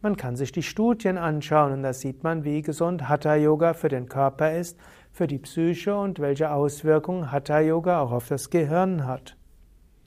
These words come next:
Ja, und natürlich, du kannst Hatha-Yoga auch als Hilfe nehmen für Raja-Yoga im Sinne von,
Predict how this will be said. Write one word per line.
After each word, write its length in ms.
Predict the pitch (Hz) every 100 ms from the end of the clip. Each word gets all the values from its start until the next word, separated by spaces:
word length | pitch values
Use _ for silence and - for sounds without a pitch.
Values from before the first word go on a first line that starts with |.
| - - - - - - - -
Ja, 260 | 202 120 - - - - -
und 220 | - 214 220
natürlich, 680 | 214 214 165 165 185 - 165 - - -
du 120 | -
kannst 400 | 120 139 139 -
Hatha-Yoga 800 | 151 151 151 156 156 170 185 202
auch 160 | 180 127
als 240 | 123 127
Hilfe 400 | - 151 151 151
nehmen 500 | 151 151 151 160 202
für 260 | 190 - 117
Raja-Yoga 1000 | 107 113 127 - 151 147 156 156 160 170
im 140 | 170
Sinne 280 | 160 156 147
von, 320 | 147 156 165